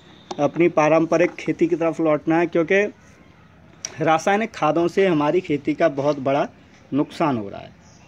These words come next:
तो मैंने आपको ये छोटे स्तर की तकनीक बताई है, लेकिन बहुत कारगर है। और मैं उम्मीद करता हूँ कि, आ, आप इसे ज़रूर बनाएंगे और अपने गार्डन में, अपने, अ,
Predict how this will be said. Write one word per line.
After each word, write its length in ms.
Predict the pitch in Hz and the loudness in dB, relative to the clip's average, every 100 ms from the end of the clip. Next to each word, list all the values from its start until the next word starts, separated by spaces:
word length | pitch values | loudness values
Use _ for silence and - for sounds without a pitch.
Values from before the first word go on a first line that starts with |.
| - - - - - - | -20 -20 -20 -20 -20 -2
तो 320 | 156 151 151 | 2 4 2
मैंने 320 | 160 151 160 160 | 2 0 2 2
आपको 280 | 160 - | 0 0
ये 360 | 160 165 175 190 - - - - | 2 2 0 -4 -16 -20 -20 -6
छोटे 360 | 165 156 185 | -2 2 0
स्तर 240 | 175 180 160 | 0 -4 -2
की 120 | 170 | -2
तकनीक 400 | 165 - 165 147 | -2 -2 -2 0
बताई 340 | 147 151 147 | -2 0 2
है, 80 | 165 | 2
लेकिन 280 | 160 156 151 | 2 0 -2
बहुत 240 | 135 139 | -2 -6
कारगर 400 | - 135 135 143 | -4 -4 0 0
है। 160 | 165 240 - - - - - - | 0 -4 -12 -20 -20 -20 -20 -2
और 320 | 143 156 160 | 4 6 6
मैं 120 | 156 156 | 4 4
उम्मीद 340 | 156 185 190 | 6 4 4
करता 300 | 170 147 151 | 0 0 0
हूँ 260 | 160 196 254 - - - - - | 0 0 -4 -18 -20 -20 -12 -2
कि, 260 | 151 151 156 - - - - | 0 0 -4 -16 -20 -20 -10
आ, 60 | 135 139 | -6 -6
आप 380 | - 156 151 165 | -6 -2 -2 0
इसे 400 | 151 175 202 233 - - - | -2 2 0 0 -6 -20 -14
ज़रूर 340 | 117 139 151 165 | -4 0 2 4
बनाएंगे 540 | 160 160 160 165 214 - - - - - | 2 2 2 2 0 -6 -20 -20 -20 -6
और 280 | 135 147 151 | 0 2 2
अपने 500 | 165 170 147 151 151 | 0 -2 -4 -2 0
गार्डन 380 | 143 139 143 151 | 0 0 0 0
में, 200 | 156 156 | 2 0
अपने, 360 | - 147 151 | -2 -2 -2
अ, 80 | 151 | -4